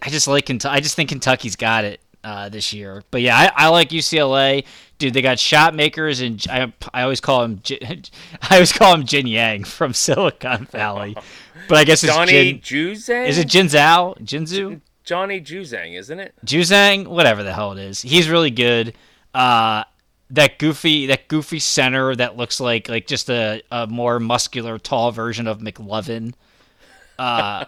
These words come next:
Speaker 2: <laughs>
Speaker 1: like the act-, like the actor when he's got the mustache and everything with the headband.
Speaker 2: Uh.
Speaker 1: He's a good player. That little point guard just draws fouls and takes, like, bullshit charges.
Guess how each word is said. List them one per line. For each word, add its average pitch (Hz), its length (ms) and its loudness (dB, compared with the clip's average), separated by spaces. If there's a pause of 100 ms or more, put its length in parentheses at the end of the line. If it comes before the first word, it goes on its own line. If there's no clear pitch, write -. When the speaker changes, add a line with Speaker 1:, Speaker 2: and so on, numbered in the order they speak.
(100)
Speaker 2:
<laughs> - 500 -16
Speaker 1:
like 151 240 6
the 160 140 4
act-, 135 320 4
like 127 140 0
the 135 120 2
actor 110 360 0
when 104 120 -12
he's 101 100 -10
got - 180 -6
the 120 60 -10
mustache 104 460 -8
and 107 80 -10
everything 104 440 -12
with 110 100 -12
the - 80 -8
headband. 156 580 -6
Speaker 2:
Uh. 143 460 -6
Speaker 1:
He's 147 140 0
a - 20 -2
good 147 140 2
player. 143 400 4
That 135 180 0
little 135 220 0
point 139 340 -2
guard 127 460 2
just - 180 -6
draws 120 380 0
fouls 113 560 0
and 104 100 -12
takes, 113 300 -6
like, 107 220 -6
bullshit 107 360 -8
charges. 107 640 -12